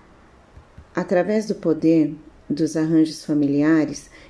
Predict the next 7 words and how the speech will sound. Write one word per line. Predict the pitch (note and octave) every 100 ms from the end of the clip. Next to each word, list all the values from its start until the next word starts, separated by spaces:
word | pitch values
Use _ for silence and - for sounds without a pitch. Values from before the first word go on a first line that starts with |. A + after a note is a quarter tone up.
| -
introduzindo | F3+ E3+ F3+ E3 D#3+ D#3 E3+ F#3+ F3
o | D#3+
indivíduo | D3+ D3+ D3+ D3 D3 C#3+ C#3
socialmente, | - - F3+ - D3+ C#3+ D#3+ D#3+ D#3+ - - - -
podendo | F3 E3 E3+ E3
determinar, | E3 E3 E3+ D#3+ E3 D#3+ D#3 D#3 F3 -
direcionar, | - E3+ D#3+ D#3 - D3+ C#3 C3 D3